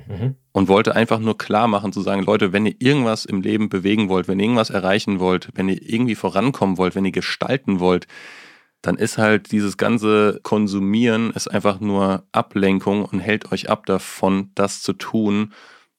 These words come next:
Speaker 2: was ihr eigentlich tun wollt oder tun solltet, ja, so,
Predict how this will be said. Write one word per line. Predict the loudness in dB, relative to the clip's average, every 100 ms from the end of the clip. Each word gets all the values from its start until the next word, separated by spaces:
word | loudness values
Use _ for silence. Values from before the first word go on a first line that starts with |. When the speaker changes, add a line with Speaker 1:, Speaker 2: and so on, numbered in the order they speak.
| -14
Speaker 2:
was | -4 -2 0 0
ihr | 0
eigentlich | 0 0 -2 -6
tun | -2 0 0 -2 0
wollt | 2 2 0
oder | 0 -2
tun | 0 -2 -2
solltet, | 0 2 2 -2 -10 -4
ja, | 0 0 0
so, | 0 0